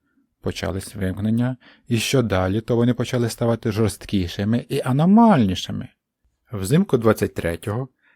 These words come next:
світло вночі було, незважаючи на графіки, адже левову частку електроенергії в Україні виробляють атомні станції, які працюють зі сталою потужністю.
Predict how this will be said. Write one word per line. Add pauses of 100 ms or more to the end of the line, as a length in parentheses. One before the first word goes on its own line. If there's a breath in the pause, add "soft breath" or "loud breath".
світло
вночі
було,
незважаючи
на
графіки, (160)
адже
левову
частку
електроенергії (380)
в
Україні
виробляють
атомні
станції, (380)
які
працюють
зі
сталою
потужністю.